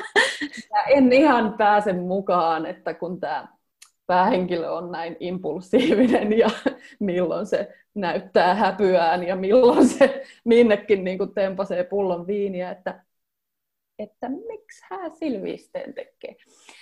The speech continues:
<laughs> Ja tota, sit mä nolotti kauheasti ja, ja tota, ajattelin, että voi ei, mutta nöyrästi menin kotiin ja rupesin sitten kirjoittamaan myös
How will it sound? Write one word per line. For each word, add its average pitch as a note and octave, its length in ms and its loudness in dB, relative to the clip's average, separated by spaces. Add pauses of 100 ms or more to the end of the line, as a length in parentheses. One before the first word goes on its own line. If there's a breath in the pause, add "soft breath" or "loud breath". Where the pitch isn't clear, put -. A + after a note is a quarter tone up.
<laughs> - 540 0
Ja B3+ 60 6 (260)
tota, F#3+ 280 -4 (420 loud breath)
sit - 280 -4 (420)
mä - 320 -6 (580)
nolotti F#3+ 560 -2
kauheasti F#3+ 1040 -2 (180)
ja, E3 340 -8 (200)
ja D#3+ 180 -10
tota, C#3+ 520 -12 (160)
ajattelin, E3 640 -14
että - 320 -16
voi F#3 300 -8
ei, E3 540 -10 (400 soft breath)
mutta - 420 -12
nöyrästi G3+ 460 -12
menin F#3+ 280 -10
kotiin C#2+ 380 -12
ja - 100 -16 (960)
rupesin F3+ 440 -14
sitten F3+ 380 -14
kirjoittamaan F#3 840 -12
myös - 320 -18